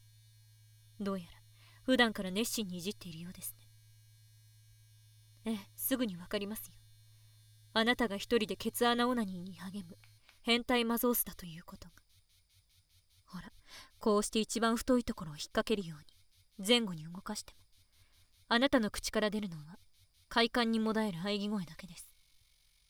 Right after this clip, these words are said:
普段からケツ穴いじってる変態マゾースだというのが一目瞭然です。ほら、奥まで一気にズップンと。全部入りましたね。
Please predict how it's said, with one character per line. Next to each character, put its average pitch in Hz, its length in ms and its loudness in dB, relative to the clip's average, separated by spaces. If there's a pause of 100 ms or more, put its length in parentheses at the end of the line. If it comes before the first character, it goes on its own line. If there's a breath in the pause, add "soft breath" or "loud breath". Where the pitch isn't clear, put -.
(680)
普 247 100 6
段 240 200 6
か - 80 -6
ら 175 100 -10
ケ - 140 -10
ツ - 120 2
穴 220 200 4
い 226 80 4
じ 247 80 2
っ 226 40 -6
て - 140 -6
る 196 80 -4
変 226 220 -2
態 226 160 4
マ 226 140 2
ゾ 233 140 4
ー 233 40 4
ス - 80 -6
だ 208 100 -4
と - 120 -6
い 190 100 -4
う 190 80 -6
の 160 80 -12
が 170 80 -14
一 - 180 -10
目 202 220 -6
瞭 160 180 -10
然 165 260 -16
で 165 120 -20
す。 - 180 -18 (1200)
ほ 185 140 -14
ら、 170 120 -16 (480 loud breath)
奥 214 280 0
ま 160 100 -12
で 202 160 -4
一 220 160 -6
気 190 140 -10
に 202 160 -10 (560)
ズ 208 220 0
ッ - 60 -8 (240)
プ 233 160 2
ン 233 120 0
と。 - 360 -18 (1400)
全 220 260 2
部 196 40 -4
入 208 180 -2
り 214 80 0
ま 214 80 -4
し - 100 -8
た 180 100 -18
ね。 - 60 -20